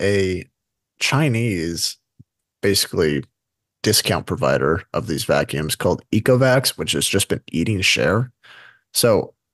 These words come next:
I think when you can get, I believe it's Chinese. I could, I could be wrong on that. W-, when you can get a brand like that to just eat share that quickly, <sighs>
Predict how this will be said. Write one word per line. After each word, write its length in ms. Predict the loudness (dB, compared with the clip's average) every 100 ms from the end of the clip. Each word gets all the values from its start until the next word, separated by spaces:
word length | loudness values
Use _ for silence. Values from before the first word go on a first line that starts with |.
| _ _ _ _ _
I 80 | -10
think 260 | -4 -4 2
when 140 | 4
you 140 | 4 2
can 200 | 0 0
get, 400 | 2 2 0 _ _ _ -10
I 120 | -4
believe 240 | -2 -2
it's 140 | -4 -4
Chinese. 540 | -6 -6 -6 -8 -8 -4
I 60 |
could, 180 | -2 -2
I 40 |
could 160 | -2 -2
be 80 | -2
wrong 200 | -4 -6
on 80 | -8
that. 140 | -12 -12
W-, 280 | -2 2 4
when 220 | 4 6
you 120 | 6
can 140 | 4 2
get 360 | 2 0 _ _ -20 -20 -20 _ _ _ _ _ _ _ -2
a 80 | 2
brand 340 | 2 2 2
like 200 | 0 2
that 260 | 2 2 -2
to 80 | -4
just 300 | -2 -4 -2
eat 160 | -2 0
share 240 | 2 4
that 200 | 2 0
quickly, 520 | -4 -4 0 2 0 -4 _ _ _ _ _ _ _ _ _ _ _
<sighs> 80 | -8